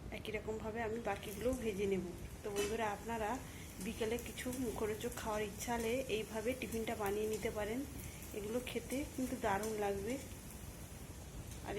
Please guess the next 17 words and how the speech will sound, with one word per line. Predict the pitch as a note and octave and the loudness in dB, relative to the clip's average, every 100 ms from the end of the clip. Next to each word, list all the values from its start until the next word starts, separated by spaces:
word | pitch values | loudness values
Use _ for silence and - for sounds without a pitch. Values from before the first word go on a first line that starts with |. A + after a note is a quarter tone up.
| G#3 | -2
এইভাবে | G#3 A3+ A3+ A#3 | -2 0 0 0
যদি | G#3+ A#3 | 2 2
আপনারা | A3 A3 A3+ A#3+ | 2 0 0 0
টিফিনটা | A3 A3+ A3+ G#3+ A3+ D4+ - | -2 -2 -2 0 0 -2 -6
বিকালে | G#3+ A3+ A3 A#3+ A3 | -4 0 2 2 2
বানিয়ে | A3 B3 A3 | 2 2 2
দেন, | A3 A#3+ | 2 2
তো | A#3+ B3 | -2 -2
ছোট | - A#3 A3 | 0 0 2
বড় | G#3+ B3+ - | 2 0 0
সবারই | A3 A3 A#3+ B3 | 0 2 2 0
কিন্তু | A#3 B3 A#3+ - - | -4 -4 -6 -8 -6
ভীষণ | A3 B3 A#3 G#3 | -4 -4 -2 -2
পছন্দ | - A3+ G#3+ A3 | 0 -2 0 0
হবে। | G3+ A#3+ D#4+ - - - - - - - - - | 2 0 -2 -6 -8 -8 -8 -8 -8 -8 -8 -4
আর | G#3+ | -2
আপনারা | G#3+ A3 | 0 0